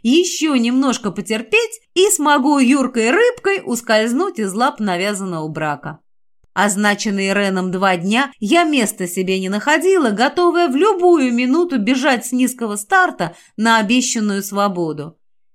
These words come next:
Ненавязчиво узнавала у Тани названия ближайших селений, чем занимается народ, в каких профессиях есть потребность.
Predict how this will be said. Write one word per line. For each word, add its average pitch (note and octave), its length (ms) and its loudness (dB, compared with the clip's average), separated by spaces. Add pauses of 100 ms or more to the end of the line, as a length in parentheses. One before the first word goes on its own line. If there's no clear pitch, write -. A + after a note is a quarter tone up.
Ненавязчиво A3 800 0
узнавала G3+ 600 0
у G3 80 -4
Тани G3 440 -2
названия F#3 600 -2
ближайших F3+ 640 -4
селений, A3 840 -4
чем F#4+ 260 0
занимается G#3+ 680 -2
народ, G3 520 -2
в - 80 -20
каких C4+ 400 -2
профессиях B3+ 760 -2
есть A3 340 -8
потребность. G#3 840 -6